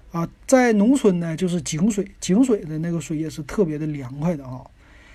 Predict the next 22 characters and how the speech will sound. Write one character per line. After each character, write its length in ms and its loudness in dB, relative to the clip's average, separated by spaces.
所 140 2
以 40 6
其 140 2
实 80 4
我 100 6
们 140 4
小 240 0
的 100 6
时 140 -2
候 200 0
呢， 280 -4
要 180 4
是 220 0
跑 260 2
一 80 4
圈 140 4
儿 80 6
回 240 -2
来 180 6
的 80 -2
时 100 -10
候， 240 -10